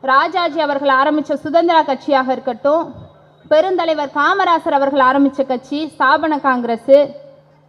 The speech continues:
நடிகர் திலகம், இங்கே நிறைய ரசிகர்கள் இருப்போம், சிவாஜி கணேசன் அவர்கள் ஆரம்பிச்ச கட்சி, சிலம்பு செல்வர் மாப்போசி அவர்கள் ஆரம்பிச்ச கட்சி, இலக்கிய செல்வர் குமரி ஆனந்தன் அவர்கள் ஆரம்பிச்ச கட்சி,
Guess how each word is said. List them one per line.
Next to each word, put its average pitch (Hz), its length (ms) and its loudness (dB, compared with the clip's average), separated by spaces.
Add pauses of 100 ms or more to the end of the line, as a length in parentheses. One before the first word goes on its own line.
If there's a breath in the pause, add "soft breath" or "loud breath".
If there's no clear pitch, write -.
(1080)
நடிகர் 285 500 -4
திலகம், 269 440 -4
இங்கே 285 300 -2
நிறைய 320 320 0
ரசிகர்கள் 302 520 0
இருப்போம், 240 400 -4 (120)
சிவாஜி 330 420 0
கணேசன் 285 360 -4
அவர்கள் 254 280 -4
ஆரம்பிச்ச 269 460 -2
கட்சி, 262 520 -10 (840)
சிலம்பு 370 420 -2
செல்வர் 302 320 -2
மாப்போசி 359 500 0
அவர்கள் 285 280 0
ஆரம்பிச்ச 277 440 -2
கட்சி, 254 560 -10 (220)
இலக்கிய 359 440 -6
செல்வர் 294 340 -4
குமரி 370 300 -4
ஆனந்தன் 320 340 -4
அவர்கள் 269 260 -2
ஆரம்பிச்ச 277 460 -2
கட்சி, 277 560 -10